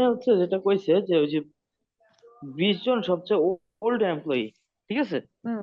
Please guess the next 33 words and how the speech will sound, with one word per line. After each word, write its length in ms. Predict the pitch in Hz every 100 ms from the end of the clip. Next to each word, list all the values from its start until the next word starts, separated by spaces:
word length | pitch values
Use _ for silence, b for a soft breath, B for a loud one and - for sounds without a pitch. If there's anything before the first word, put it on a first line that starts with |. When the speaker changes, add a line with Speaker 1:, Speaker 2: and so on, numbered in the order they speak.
| - 139
Speaker 1:
বিশ 200 | 170 180
জন 140 | 247 247
Speaker 2:
হ্যাঁ। 40 |
Speaker 1:
সবচেয়ে 380 | - 190 - 202
ওল্ড 160 | 214
এমপ্লয়ির 520 | 202 185 170 170 208 254 _ _ _ _ _ _ _ -
রেঞ্জটা 440 | 147 190 190 226
কত 200 | 202 202
হইতে 320 | 190 147 131 120
পারে? 240 | 117 107 104 - _ -
মানে 260 | - 135 147
কত 200 | 185 185
বছর 220 | 208 180
থেকে 140 | 185 185
কত 140 | 185
বছর 200 | 180 -
হইতে 140 | 147 131
পারে? 180 | 113 104 - - - -
দেখেন 320 | 156 185 170 208
Speaker 2:
তো 140 | -
Speaker 1:
সবচেয়ে 300 | 185 269 269
Speaker 2:
একুশেরটা 400 | 339 - 349 -
Speaker 1:
ওল্ডেস্ট 320 | - 320 311 302
নিচের 220 | 220 247
দিকে 200 | 262 175
Speaker 2:
একুশ 40 |
Speaker 1:
আছে। 200 | 240 247
Speaker 2:
আছে। 200 | 214 - 196 _ _ _ _ _ _ _ _ _ _ - - - _
Speaker 1:
হুম? 220 | 156 208 320 _ 233
Speaker 2:
হ্যাঁ, 280 | 233 220 180
নিচের 340 | 220 254 247 269
দিকে 240 | 233 226 175
আছে। 220 | 180